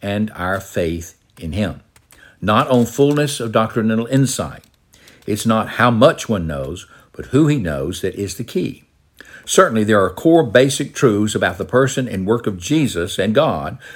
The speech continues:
that must be believed. Otherwise, you have a different Jesus than the Christ Jesus of apostolic faith.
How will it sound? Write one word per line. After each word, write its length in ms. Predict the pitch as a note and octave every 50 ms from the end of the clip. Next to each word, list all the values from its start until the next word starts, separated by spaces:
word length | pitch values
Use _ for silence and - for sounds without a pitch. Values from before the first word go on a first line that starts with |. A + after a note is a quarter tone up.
| - -
that 180 | - A#2+ F#2+
must 420 | A2+ B2+ C#3 C#3+ C3+ - - - -
be 120 | G2 G2
believed. 540 | G2 A#2 B2+ E3 D#3 A2 D#2+ - - - - _ _ _ _ _ - - - - -
Otherwise, 600 | C3 C#3+ D#3 C3+ G2+ F#2 E2 E2+ G#2 A2+ G#2+ -
you 80 | G2+ G2+
have 140 | G2+ F#2 F2
a 60 | E2+
different 420 | E2 G2 C3+ C#3+ D3 C3 G2 E2+
Jesus 600 | F2+ A#2 C3 D3 B2 - F2+ E2 G#2 - - - - _ _ _ _
than 180 | - G#2+ G#2 F#2+
the 80 | F#2+ F#2
Christ 400 | F#2+ - A#2 A#2 A2 G#2 - -
Jesus 380 | A#2+ A#2 A2+ G2+ G2+ F#2+ F#2
of 100 | G2 F#2
apostolic 720 | F#2 F#2+ G#2+ G#2+ - F2+ E2+ - - F2+ E2+ D#2+ D2+ - -
faith. 500 | - - E3 - - B2+ - _ _